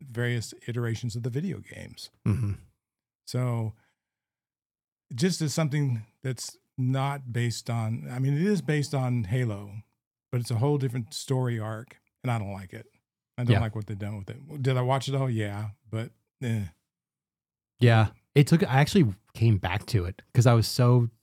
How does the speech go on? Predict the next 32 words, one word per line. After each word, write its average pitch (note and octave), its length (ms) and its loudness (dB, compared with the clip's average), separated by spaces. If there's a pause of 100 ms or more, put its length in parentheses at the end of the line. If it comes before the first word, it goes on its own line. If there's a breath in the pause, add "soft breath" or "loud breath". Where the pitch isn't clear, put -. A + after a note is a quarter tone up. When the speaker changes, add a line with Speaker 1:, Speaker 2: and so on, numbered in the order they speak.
(140)
Speaker 2:
I C3+ 80 6
was A2+ 300 2 (380)
so B2+ 380 4
mad G2+ 460 4
at C#3+ 140 -4
the G#2+ 100 2
direction G#2 420 2
they A#2+ 120 6
took B2+ 280 0
with C3+ 120 4
it. A#2 80 2
Speaker 1:
Mm-hmm. A#2 200 -2 (500)
Speaker 2:
I D3+ 60 8
mean, D#3+ 180 12
literally, E3+ 320 8
you C#3 80 8
know, C3 140 8
when, B2 500 6
I C3+ 60 4
mean, C3 140 8
they, A#2+ 180 6 (580 soft breath)
did B2 140 8
you E3 60 12
like E3 120 8
Cortana? B2+ 480 6
Let's B2+ 140 2
stop G#2+ 180 4
for - 60 -12
a - 20 -10
second. F#2 280 -2
They G2+ 100 0
have, F#2+ 300 0